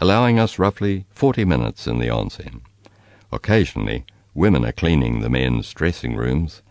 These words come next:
and get into some sort of conversation. I hear some onsens are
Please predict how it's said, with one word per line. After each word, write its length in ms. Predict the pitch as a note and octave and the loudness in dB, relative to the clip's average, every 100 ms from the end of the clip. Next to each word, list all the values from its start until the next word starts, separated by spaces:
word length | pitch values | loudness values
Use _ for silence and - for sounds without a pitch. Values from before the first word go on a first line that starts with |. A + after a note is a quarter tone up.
| _ | _
and 140 | D2+ D2 | -4 -2
get 160 | A2+ | 0
into 460 | A#2+ G2 E2 D#2 D2 _ - | 0 0 -2 -2 -6 _ -8
some 260 | - A#2+ | 0 0
sort 240 | - A#1 A1 | 0 -6 -6
of 120 | A1 | -8
conversation. 760 | A1 G1+ - - - - G2 - _ _ _ _ _ _ _ _ _ | -8 -8 -8 -10 -8 -6 -8 -10 _ _ _ _ _ _ _ _ _
I 140 | E2 E2+ | -2 0
hear 320 | G#2 A#2 F2+ | 2 2 2
some 480 | - G#2+ A2+ C#2 A#1 | 0 0 2 0 -2
onsens 640 | C2+ B1 - A#1 C2 D2+ | -2 -2 -2 -4 -2 -4
are 220 | B1 A#1+ | -4 -6